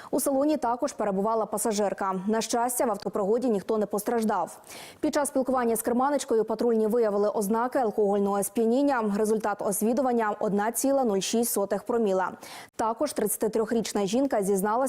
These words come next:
що не пам'ятає, як вибралася із автівки. За скоєні правопорушення водійка отримала адмінпротоколи. Хотів підкупити патрульних. На Сарненщині поліцейські групи реагування патрульної поліції зупинили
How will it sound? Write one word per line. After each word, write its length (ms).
що 220
не 160
пам'ятає, 560
як 160
вибралася 460
із 220
автівки. 420
За 100
скоєні 360
правопорушення 720
водійка 400
отримала 580
адмінпротоколи. 800
Хотів 240
підкупити 440
патрульних. 640
На 120
Сарненщині 640
поліцейські 640
групи 320
реагування 540
патрульної 440
поліції 680
зупинили 520